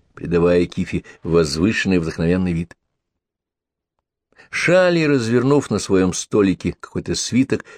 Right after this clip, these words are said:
целиком ушел в его изучение и, казалось, не обращал на нас ни малейшего внимания. "Понимаю, понимаю", — продолжал Кифа.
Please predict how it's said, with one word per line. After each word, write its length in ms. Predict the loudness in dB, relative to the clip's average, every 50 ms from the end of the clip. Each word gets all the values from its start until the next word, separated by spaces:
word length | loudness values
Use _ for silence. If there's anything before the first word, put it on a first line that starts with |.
| _ _
целиком 400 | -6 -4 -2 -2 0 0 0 0
ушел 280 | 2 2 2 2 2
в 40 | 2
его 220 | 2 2 4 4 2
изучение 580 | 2 0 -2 -2 0 0 2 2 2 0 -2 -4 _ _ _
и, 40 | -6
казалось, 300 | -4 -2 0 0 0 2
не 80 | 0
обращал 480 | 0 0 0 -2 -2 -2 0 2 2 2
на 80 | 2
нас 240 | 2 0 0 0 -2
ни 40 | -4
малейшего 440 | -2 -2 -2 -2 -4 -4 -6 -6 -4
внимания. 400 | -2 -2 -2 -2 -4 -4 -8 -12 _ _ _ _ _ _ _ _ _ _ _ _ _ _ _ _ _
"Понимаю, 800 | -4 -4 -2 0 0 2 2 4 4 2 2 0 0 -2 -4 -6 _ _ _ _ _
понимаю", — 640 | -14 -12 -8 -4 0 2 2 4 4 2 0 -2 -6 -8
продолжал 440 | -8 -6 -4 -4 -4 -2 -2 -4 -4
Кифа. 320 | -6 -10 -10 -10 -12 -16